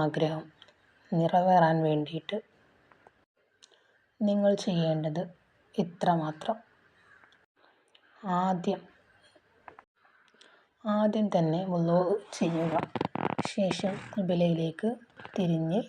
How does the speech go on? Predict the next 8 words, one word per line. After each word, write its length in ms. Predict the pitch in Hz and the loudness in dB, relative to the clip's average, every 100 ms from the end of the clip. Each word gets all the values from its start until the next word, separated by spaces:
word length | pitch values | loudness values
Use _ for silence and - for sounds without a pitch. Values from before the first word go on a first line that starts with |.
| - | -4
ഇരിക്കുക. 400 | 165 165 - 160 160 170 - _ _ - _ - - _ _ _ - | -4 -4 -4 -4 -4 -8 -14 _ _ -20 _ -20 -20 _ _ _ -2
ഖിബിലയിലേക്ക് 800 | 214 220 214 214 208 208 208 - 349 - | 0 2 4 4 4 2 0 -6 -6 -6
തിരിഞ്ഞ് 480 | 190 180 180 180 180 170 - - | -4 -2 -2 -2 -2 -6 -6 -4
ഇരുന്നതിന് 520 | 175 170 170 170 165 - | 0 2 2 0 -4 -2
ശേഷം 400 | 160 156 - 170 175 - | 2 2 2 -4 -6 -4
നമുക്കറിയാവുന്ന 1000 | 185 196 196 - 165 160 160 160 160 156 160 170 - - _ _ _ 202 | -2 0 0 4 4 4 0 -2 -4 -6 -8 -10 -18 -20 _ _ _ -2
ഏതെങ്കിലും 580 | 196 185 202 202 208 202 202 | 0 2 0 2 0 0 -4
സ്വലാത്ത് 580 | - 160 156 160 - | -2 -2 -2 -6 -8